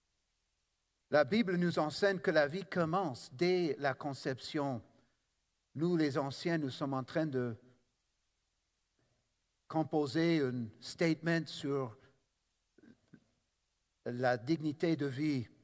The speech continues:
et d'autres choses qu'on va présenter à vous. Euh, mais, euh, la vie commence dès la conception.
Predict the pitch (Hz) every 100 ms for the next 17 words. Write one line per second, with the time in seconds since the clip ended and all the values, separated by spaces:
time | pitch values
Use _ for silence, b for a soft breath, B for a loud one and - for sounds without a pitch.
0 | _ _ _ _ _ _ _ _ _ _
1 | _ _ _ _ 120 123 143 - - 147
2 | 113 90 - - _ _ _ _ _ _
3 | 113 113 123 120 - 120 127 117 139 120
4 | 107 123 127 110 - - _ _ _ _
5 | _ _ _ _ _ - 71 71 - _
6 | _ _ _ _ _ _ _ _ _ _
7 | _ _ _ _ _ 123 147 160 170 165
8 | - - _ _ _ _ _ _ _ _
9 | _ _ _ _ _ - 143 _ _ _
10 | 139 135 131 135 208 - 170 170 190 120
11 | 104 127 147 147 147 139 123 117 117 -
12 | 120 - 120 - - 123 120